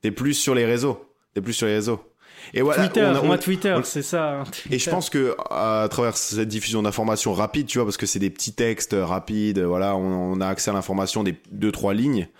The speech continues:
Speaker 1: on n'a même plus envie de lire, en fait. Genre aller sur le, genre, aller sur des applis, genre, euh, de,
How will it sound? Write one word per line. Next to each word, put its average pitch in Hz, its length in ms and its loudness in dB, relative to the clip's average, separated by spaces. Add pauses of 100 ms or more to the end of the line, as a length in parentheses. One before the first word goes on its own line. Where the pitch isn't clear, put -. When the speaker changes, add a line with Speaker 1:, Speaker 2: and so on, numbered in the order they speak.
(140)
Speaker 1:
on 107 80 0
n'a 101 100 2
même 117 200 0
plus 143 120 0
envie 120 180 0
de 107 60 -4
lire, 131 180 2
en 90 60 -2
fait. - 260 -10 (540)
Genre 104 160 0
aller 120 140 2
sur 117 160 2
le, 117 160 -2 (460)
genre, 110 180 0
aller 120 220 2
sur 120 160 0
des 110 160 2
applis, 117 360 0
genre, 101 260 2
euh, 101 120 2
de, 101 200 2